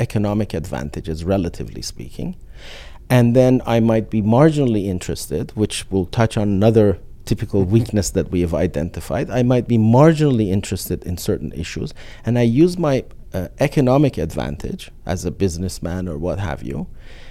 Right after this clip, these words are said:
Speaker 1: and step over the boundaries of getting involved in things that is beyond my capacity.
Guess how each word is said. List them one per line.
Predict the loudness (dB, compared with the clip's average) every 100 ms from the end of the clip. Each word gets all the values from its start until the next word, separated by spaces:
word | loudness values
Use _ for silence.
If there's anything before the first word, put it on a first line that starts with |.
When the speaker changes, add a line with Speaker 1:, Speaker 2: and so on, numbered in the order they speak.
| -18 -18 -18 -18 0
Speaker 1:
and | 6 6 6 2 -6
step | -8 2 2 2 6
over | 6 8 4
the | 4
boundaries | 2 2 0 0 -4 -4 -8 -4 0
of | 0 0
getting | 4 6 6 2 2
involved | 2 4 4 4 6 2 0 -8 0
in | 2 2
things | 0 2 2 0 -2
that | -4 -4 -2
is | -2 0
beyond | 0 2 2 0 -2
my | -4 -4
capacity. | -6 -4 -4 -4 -8 -12 -16